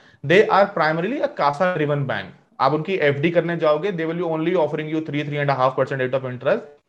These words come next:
Whereas even our strongest bank like H D F Cs and Kotak, they're offering you five, five and a half at least। casa ratio of Citibank is, I guess, close to sixty odd percent, and sixty percent casa में जहां फ़ोर्टी परसेंट, अ, डिपॉजिट भी है,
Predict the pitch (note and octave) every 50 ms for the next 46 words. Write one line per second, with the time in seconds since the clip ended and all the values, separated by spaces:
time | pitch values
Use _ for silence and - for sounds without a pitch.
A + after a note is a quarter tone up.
0 | _ _ _ - C#3 C#3+ D3+ D#3 F#3+ G#3 G#3 - D#3+ D#3+ F#3 F#3 F#3 G3+ F#3+ -
1 | - C#3+ C#3+ D3+ F3+ G3 E3+ E3+ E3+ E3+ E3+ E3 E3 F3 E3+ - C#3 C3+ B2+ C3
2 | D3 E3 E3+ - F#3 F#3+ G3 F#3+ F3+ C3 A#2+ A#2 A#2+ F#3+ B3 - - - - _
3 | _ - - E3 D#3+ C#3+ C#3 C3+ D#3+ D#3+ E3 G3+ B3 A#3 - - D#3+ C#3 C#3+ D3
4 | - D#3 C#3 C#3 C#3 C3+ C3+ B2+ B2 B2 - B2+ A2+ A#2+ A#2 A2+ G2+ G#2 - _
5 | _ _ _ - - - C#3+ C3+ C3+ - F3 D#3 D#3 D#3 D#3 E3+ E3+ E3+ E3+ E3+
6 | - D3+ C#3+ D3 E3 D#3+ D#3+ D#3+ D#3+ D#3+ F3 F3 E3+ - - C3+ C#3 C#3+ C#3+ D#3+
7 | F3 E3+ E3+ - D3 D3 D3 D3 F#3+ F3 - D#3 - - - F3 E3+ E3+ E3 E3
8 | E3 D3+ C3+ B2 - - F#3 B3 D4+ - - - C3 C3 C#3 C#3 - - D3 C#3+
9 | - - F#3+ F3+ E3+ D3 D3 E3+ E3 E3+ - C3 B2+ - D#3 D#3 E3 F#3+ A3 A#3+
10 | - - - - _ _ - C#3+ C#3+ D3 E3+ F3+ - - D3 C#3+ C#3+ - F#3+ F3
11 | F3+ E3+ E3+ G3 G3 F#3 - - _ _ _ _ _ - C3+ C#3 C3+ C3 B2+ B2+
12 | B2+ B2+ A#2+ - - - D3+ C#3 D3 C#3+ D3 D#3+ D3+ F3 F#3+ F#3 F3+ G#3 G3 G#3
13 | A#3 C#4+